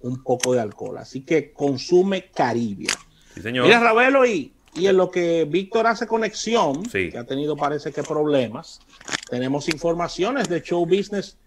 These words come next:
Speaker 1: marketing del entretenimiento, y ya prácticamente es un hecho, Ravelo.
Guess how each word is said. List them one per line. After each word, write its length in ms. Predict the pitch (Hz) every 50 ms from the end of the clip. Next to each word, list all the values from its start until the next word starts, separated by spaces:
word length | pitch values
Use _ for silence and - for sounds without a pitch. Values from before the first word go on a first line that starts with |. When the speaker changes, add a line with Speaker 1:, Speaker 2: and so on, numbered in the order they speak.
| _ _ _ _ -
Speaker 1:
marketing 600 | - 135 151 165 165 165 185 175 - 165 165 165
del 120 | 165 160
entretenimiento, 1040 | 165 165 165 185 190 170 - 185 185 196 208 214 202 190 170 165 160 - 208 262 - _ _ _ _ _ _ _ _ _ _ _ _ _ _
y 240 | 175 190 196 190 165
ya 420 | 160 214 240 269 294 - - - _ -
prácticamente 880 | 196 214 240 240 - - 254 - - 226 208 202 208 226 240 202 214
es 140 | 208 208 -
un 180 | 220 202 185 180
hecho, 380 | 185 180 170 156 - 143 123 120
Ravelo. 540 | 127 123 120 120 127 127 123 110 101 95